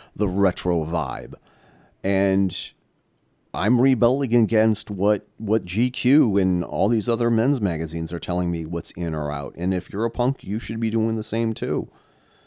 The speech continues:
So, and punk's forgotten that. And I don't, I, and like I had said on one, a previous show, I think that some of these punk movements need to stop calling themselves punk because they run to a authority to tell them what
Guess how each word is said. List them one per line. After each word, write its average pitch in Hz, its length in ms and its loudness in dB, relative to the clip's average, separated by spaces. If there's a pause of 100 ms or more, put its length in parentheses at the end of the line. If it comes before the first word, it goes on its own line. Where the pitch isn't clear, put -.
(680)
So, 85 480 -6 (720)
and 95 240 -4
punk's 131 280 2
forgotten 135 480 0
that. 58 240 -10 (480)
And 98 120 -2
I 104 80 2
don't, 117 240 2
I, 104 200 -2
and 104 320 0
like 110 220 0
I 113 120 0
had 107 200 0
said 104 340 -4
on 104 360 -2
one, 107 180 0
a 92 60 -8
previous 107 420 0
show, 110 420 -4
I 90 120 -4
think 101 220 -4
that 110 120 -2
some 110 220 0
of 104 140 0
these 104 260 -4
punk 120 280 -4
movements 107 440 0
need 104 140 0
to 101 60 -6
stop 117 300 0
calling 135 300 0
themselves 80 420 -4
punk 69 300 -8 (100)
because 92 460 -4 (340)
they 117 140 4
run 117 440 6
to 120 320 0
a 113 320 2
authority 110 640 0
to 76 100 -8
tell 85 260 -4
them 80 320 -4
what 90 320 -2